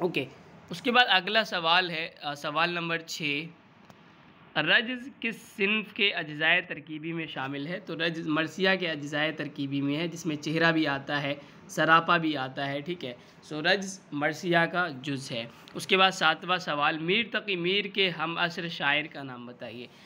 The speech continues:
देखिए, इसमें चार शोरा के नाम लिखे हुए हैं और इन चारों शोरा का ताल्लुक़ दबिस्तान दिल्ली से है। ठीक, so, मीर की जो पैदाइश है, अब इसमें हम लोगों को मतलब थोड़ा सा कन्फ्यूजन वाला ये सवाल है, तो हम इसमें मतलब सबसे पहले मीर की पैदाइश देखेंगे और उनकी वफ़ात देखेंगे,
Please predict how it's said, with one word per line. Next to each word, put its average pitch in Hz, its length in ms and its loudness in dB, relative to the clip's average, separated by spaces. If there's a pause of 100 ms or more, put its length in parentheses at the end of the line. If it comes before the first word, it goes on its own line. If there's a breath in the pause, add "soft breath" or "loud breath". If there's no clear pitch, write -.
(140 loud breath)
देखिए, 202 200 2
इसमें 208 340 -6
चार 220 320 4
शोरा 196 360 0
के 196 140 -2
नाम 170 260 2
लिखे 170 280 -2
हुए 165 240 2
हैं 160 120 4
और 190 160 4
इन 170 120 4
चारों 185 280 6
शोरा 190 320 0
का 185 140 0
ताल्लुक़ 160 380 2
दबिस्तान 160 560 2
दिल्ली 143 300 -2
से 143 140 -6
है। 123 140 -4
ठीक, 151 220 -4 (400 loud breath)
so, 190 300 4
मीर 240 320 6
की 285 140 0
जो 247 160 2
पैदाइश 175 600 4
है, 165 220 -2
अब 170 300 -4
इसमें 226 300 -4
हम 208 180 -2
लोगों 208 180 0
को 208 120 -4
मतलब 180 360 2
थोड़ा 170 200 4
सा 170 140 -2
कन्फ्यूजन 165 520 -4
वाला 156 220 2
ये 151 120 0
सवाल 139 400 -4
है, 139 140 -8 (280 loud breath)
तो 151 60 -6
हम 196 160 0
इसमें 240 220 -2
मतलब 220 240 2
सबसे 190 260 -4
पहले 180 240 4
मीर 170 260 6
की 180 120 2
पैदाइश 147 440 4
देखेंगे 165 420 -6
और 170 180 0
उनकी 160 200 -4
वफ़ात 143 340 0
देखेंगे, 165 440 0